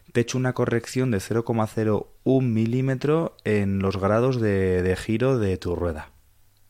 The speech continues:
Ahora vas a girar como nunca". Y tú, "Y ya, ya, ya, sí, sí, sí, no, si es que es increíble ese cero coma cero uno". "No, pero es que date cuenta que vas a coger la curva con,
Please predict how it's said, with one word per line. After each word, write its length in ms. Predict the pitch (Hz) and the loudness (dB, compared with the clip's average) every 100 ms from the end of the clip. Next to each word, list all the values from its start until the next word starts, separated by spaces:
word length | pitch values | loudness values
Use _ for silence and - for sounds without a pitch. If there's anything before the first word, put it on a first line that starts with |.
| - - - - | -20 -20 -20 -4
Ahora 200 | 101 107 | 0 2
vas 220 | 117 - | 2 0
a 60 | 113 | -2
girar 340 | 120 113 135 | 2 2 2
como 240 | - 104 92 | 0 -2 -2
nunca". 400 | 90 85 - - _ _ _ _ _ _ | -6 -10 -14 -20 _ _ _ _ _ _
Y 140 | 104 101 | -4 -2
tú, 480 | 101 98 95 95 90 - - - - - - - - | 0 2 2 0 -4 -18 -20 -20 -20 -20 -20 -20 -12
"Y 460 | 90 90 92 90 85 | -6 -2 0 -2 -2
ya, 580 | 92 - 78 143 156 - _ - _ _ - - | -4 -4 -4 -2 -4 -8 _ -20 _ _ -20 -12
ya, 380 | 104 95 90 87 | -6 -2 -2 -2
ya, 320 | 85 110 95 - | 0 -2 -4 -14
sí, 420 | - 98 92 98 - - - - | -6 0 0 0 -4 -20 -20 -20
sí, 280 | - - 104 | -20 0 0
sí, 240 | 95 95 95 | 2 0 2
no, 160 | 101 | 0
si 160 | - - | -2 -10
es 40 | |
que 160 | - 98 | -4 -6
es 120 | - | -2
increíble 540 | 101 92 95 95 101 | -4 0 0 0 0
ese 120 | 87 92 | -2 -6
cero 240 | - 92 | -4 -4
coma 160 | 87 85 | -4 -4
cero 200 | 87 87 | -4 -4
uno". 240 | 90 80 - - - - | -6 -8 -16 -20 -20 -4
"No, 180 | 120 165 | 2 4
pero 120 | 131 | 4
es 40 | 139 | 2
que 80 | |
date 160 | 156 147 | 0 0
cuenta 300 | 151 156 165 | 0 0 0
que 140 | 139 | 2
vas 280 | 127 139 - | 0 0 -2
a 180 | 147 143 | -2 -2
coger 360 | 139 135 - 143 | 0 -2 -2 0
la 140 | 139 | -2
curva 560 | 131 151 165 170 185 202 | 0 0 0 0 0 -2
con, 460 | - 127 120 117 | 0 0 2 0